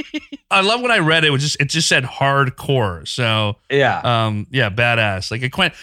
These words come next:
Speaker 1: it's gonna be like a Quentin Tarantino movie. This is like Kill Bill, but she's Supergirl.
Speaker 2: And then Swamp Thing, final installment, horror film.
Speaker 1: I'm super excited about this one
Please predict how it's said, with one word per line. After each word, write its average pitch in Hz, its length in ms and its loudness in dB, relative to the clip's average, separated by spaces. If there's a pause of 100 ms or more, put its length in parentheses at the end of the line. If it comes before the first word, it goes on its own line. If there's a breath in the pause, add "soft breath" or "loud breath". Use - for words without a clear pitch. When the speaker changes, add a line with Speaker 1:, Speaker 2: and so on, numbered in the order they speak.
(100)
Speaker 1:
it's - 180 0
gonna 208 160 2
be 202 160 2
like 170 220 0
a 156 80 0
Quentin 185 500 -2
Tarantino 151 680 0
movie. 95 460 -4
This 131 220 -6
is 131 160 -4
like 123 260 -2
Kill 147 280 0
Bill, 135 280 0
but 127 160 -6
she's 117 160 -6
Supergirl. 104 640 -8
Speaker 2:
And 143 100 0
then 143 320 2
Swamp 170 420 0
Thing, 139 380 2
final 147 540 2
installment, 127 800 0
horror 156 340 4
film. 104 460 -4
Speaker 1:
I'm 185 260 0
super 180 380 2
excited 147 400 2
about 127 260 -2
this 117 240 -6
one 95 240 -8